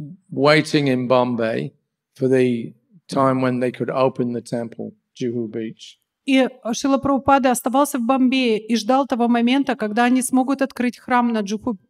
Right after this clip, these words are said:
Speaker 2: Джуху.
Speaker 1: But that was still a couple of months hence.
Speaker 2: Но всё же оставалось ещё пару месяцев, прежде чем они бы открыли храм.
Speaker 1: So I, I'd arrived early in the morning, about three o'clock.
Speaker 2: И я приехала очень рано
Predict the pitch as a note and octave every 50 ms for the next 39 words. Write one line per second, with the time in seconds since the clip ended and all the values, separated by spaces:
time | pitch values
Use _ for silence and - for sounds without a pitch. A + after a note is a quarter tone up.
0 | - G#3+ A#3 G#3 G3 F3 A#3 A#3+ A#3+ - G#3 G3+ G#3+ G3 _ _ _ _ _ _
1 | - B2 C3 C3 C3+ D3+ D3 C#3 C#3 C3+ B2+ - - - - C#3 C3 B2+ A#2+ A#2
2 | - C3 A#2+ - C3 B2+ A#2+ B2 B2+ C3 A#2+ A#2+ A#2 - - - - - - _
3 | _ - B2+ B2 A#2+ A#2 A2 G#2+ - - - - _ _ _ _ _ _ _ _
4 | _ _ _ _ _ _ _ - - C4 B3 C4 - D4 C#4+ C#4 B3 C#4 B3+ A#3+
5 | - - A#3 C4 C4+ C#4 C4+ - - B3+ A#3+ - C#4 B3+ - C4 C4 C4+ B3 B3
6 | B3+ C4 B3+ - A#3 - A3 G3+ - _ _ - B3 B3+ C4 A#3+ A3 A#3 A3+ -
7 | - A3+ A3 A3 A3+ A#3 A3+ G#3+ A#3 A3+ A3+ - - A#3 A3+ A3+ G#3+ _ - G#3
8 | G3+ G3 G3 G#3 G#3 G#3+ - _ _ _ - - C3 B2+ B2+ B2 A#2+ - - _
9 | _ - D3+ D#3 D3+ D3 D3+ D3 D3+ D3 C#3+ C#3+ C3+ C3+ C#3+ C#3+ C#3 C#3 C3+ C3
10 | B2+ B2+ B2+ B2+ B2+ C3 B2+ B2+ B2 A#2+ B2 A#2+ A#2 A#2+ A#2 A#2+ - _ - -
11 | C3 A#2+ A#2+ A2+ - - B2+ A#2 B2 E3+ _ _ _ _ _ _ _ _ _ _
12 | _ _ _ - A3+ A#3 A#3+ C4+ C4+ - - D4+ C#4+ D4+ D4+ D4 - C#4+ A#3+ B3
13 | A#3 - C#4 B3+ B3 B3 C4 C4 C4+ C4+